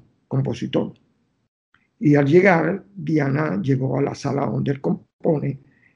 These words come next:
y puso una pieza que se llama, eh,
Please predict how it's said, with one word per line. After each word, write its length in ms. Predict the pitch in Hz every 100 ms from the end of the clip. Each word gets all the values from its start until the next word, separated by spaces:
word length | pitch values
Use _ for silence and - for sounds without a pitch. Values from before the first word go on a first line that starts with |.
| _ _ _ -
y 120 | 170
puso 500 | - 170 160 143 175
una 380 | 175 170 175 170
pieza 480 | 165 139 135 143 - _ _ _ _ _
que 120 | -
se 200 | 135 147
llama, 680 | 131 139 131 139 151 143 131 - _ _ _ _ _ -
eh, 640 | 156 143 135 - - -